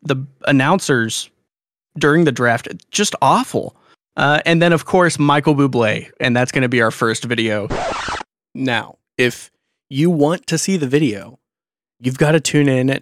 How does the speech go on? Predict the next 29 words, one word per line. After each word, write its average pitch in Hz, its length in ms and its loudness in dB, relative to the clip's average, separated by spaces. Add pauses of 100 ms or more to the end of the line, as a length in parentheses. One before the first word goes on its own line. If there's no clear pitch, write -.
to 139 180 2
our 120 560 0
live 117 440 -6
broadcast 120 680 -6
on 123 100 -2
our 113 120 0
YouTube 120 480 -4
channel. 95 440 -10 (460)
Uh, 160 220 -8
our 131 100 0
YouTube 127 320 0
channel 131 320 -6
is 120 320 -4
Top - 300 -6
Shelf 135 240 0
Dusters, 123 560 -4 (440)
and 117 360 0
even 170 240 0
if 160 120 0
you 151 60 4
don't 139 140 -2
catch - 320 -8
the 113 440 -6
live 117 400 -4
video, 123 420 -2
you 120 220 -8
can 156 240 -4
go 143 120 0
back 120 340 -4